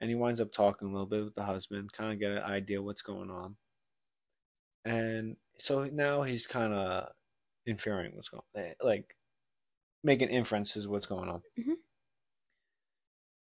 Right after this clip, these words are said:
Speaker 1: Um, again, the next day, they had actually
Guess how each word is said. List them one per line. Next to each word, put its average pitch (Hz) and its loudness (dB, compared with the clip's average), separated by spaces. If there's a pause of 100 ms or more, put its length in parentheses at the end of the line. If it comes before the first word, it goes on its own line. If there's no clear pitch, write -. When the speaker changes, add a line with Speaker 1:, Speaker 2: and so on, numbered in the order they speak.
(240)
Speaker 1:
Um, 113 8 (540)
again, 113 8
the 120 6
next 113 6
day, 107 4 (920)
they 110 2 (200)
had 120 6
actually 120 2